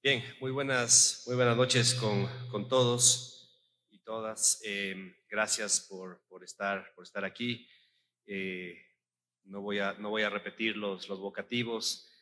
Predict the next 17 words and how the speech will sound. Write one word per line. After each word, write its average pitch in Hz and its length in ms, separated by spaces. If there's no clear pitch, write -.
pero 95 160
gracias 110 460
a, 95 180
a - 240
la 98 100
mesa 104 240
directiva, 104 760
eh, 98 320
y 101 60
sobre 104 220
todo 120 300
gracias 110 360
a - 20
la 101 80
invitación 104 960
personalizada 110 720
del, 104 300